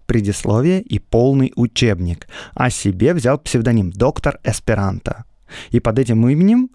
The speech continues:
этот язык стал известен. Это был вообще не первый искусственный язык, но он отличался простыми правилами, он не был привязан ни к одному национальному языку,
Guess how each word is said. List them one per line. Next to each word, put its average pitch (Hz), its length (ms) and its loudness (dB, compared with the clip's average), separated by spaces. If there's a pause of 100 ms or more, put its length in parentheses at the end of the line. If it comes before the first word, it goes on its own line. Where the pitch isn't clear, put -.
этот 117 280 -2
язык 113 400 0
стал 139 340 0
известен. 110 720 -2 (400)
Это - 180 0
был 180 180 2
вообще 165 220 0
не 160 300 4
первый 120 280 0
искусственный 107 520 0
язык, 107 420 0 (220)
но 117 400 0
он 123 160 2
отличался 120 420 -2
простыми 151 460 0
правилами, 113 760 0 (300)
он 139 200 2
не 139 160 4
был 147 140 2
привязан 127 440 2
ни 147 100 2
к - 80 -2
одному 120 220 2
национальному 104 640 0
языку, 147 500 0